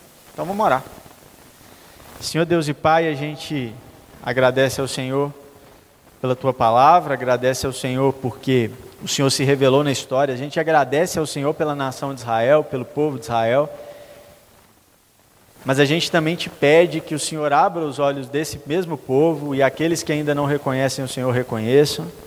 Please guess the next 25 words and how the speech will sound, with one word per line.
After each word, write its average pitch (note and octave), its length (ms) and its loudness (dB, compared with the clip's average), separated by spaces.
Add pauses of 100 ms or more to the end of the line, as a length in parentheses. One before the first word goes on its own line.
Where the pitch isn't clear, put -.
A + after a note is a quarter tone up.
(640)
que - 80 -2
eles C#3 140 0
se E3 120 -4
percebam D#3 720 0 (680)
assim F3 420 -2
como E3 540 0 (920)
os C3+ 100 -4
gentios D3+ 580 -2
se D3 100 -6
percebem, C#3 760 2 (840)
ou C3 140 -4
se, - 200 -6
ou B2+ 100 0
devem C#3 380 4
se - 140 -4
perceber, A#2+ 680 0 (1700)
não E3 260 0
merecedores D3 760 -2
da B2 160 4
graça, D3 480 2
mas D#3 260 -6
alvos D3+ 280 2
da D3 100 -4
Tua F3 180 -6
graça. A2 400 -4